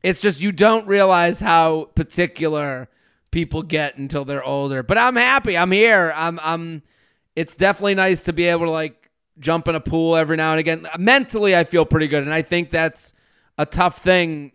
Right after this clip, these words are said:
That's, that's gotta be the toughest part about New York. Like, just not being able to, like, go get a cup of coffee because it's too cold to even walk, and they won't even let you sit in there. Like, that's,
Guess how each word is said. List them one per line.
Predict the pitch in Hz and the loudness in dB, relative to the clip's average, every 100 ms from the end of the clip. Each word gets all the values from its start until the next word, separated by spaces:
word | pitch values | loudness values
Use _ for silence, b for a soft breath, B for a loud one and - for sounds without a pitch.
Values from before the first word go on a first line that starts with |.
| _ | _
That's, | 160 170 | -6 0
that's | 233 240 - | 2 2 2
gotta | 247 240 | 2 2
be | 220 | 0
the | |
toughest | 190 196 165 - | 0 -2 0 2
part | 180 | 4
about | 165 160 | 4 0
New | 160 | 2
York. | 165 151 | 2 0
Like, | 147 - _ _ _ | -8 -8 _ _ _
just | 175 175 | -2 -2
not | 156 170 175 | 2 2 2
being | 165 160 | 0 0
able | 160 156 | -2 -2
to, | 151 | -4
like, | 151 | -4
go | 151 147 | -2 -2
get | 147 | -2
a | 139 | -4
cup | 147 - | -6 -6
of | |
coffee | - 139 143 - 123 113 107 - | -2 0 0 -2 -6 -6 -14 -12
because | 131 139 117 | -8 -8 -12
it's | - | -8
too | 151 | -8
cold | 143 143 147 139 131 | -4 -2 -2 -4 -10
to | 143 | -12
even | 139 127 | -12 -10
walk, | 127 139 139 - | -6 -4 -4 -6
and | 123 127 | -12 -10
they | 131 | -8
won't | 135 135 | -8 -10
even | 127 131 | -10 -12
let | 139 | -14
you | 120 | -16
sit | - 156 - | -16 -16 -16
in | 110 | -20
there. | 85 87 | -20 -20
Like, | 117 113 | -20 -20
that's, | 123 131 - _ | -18 -18 -20 _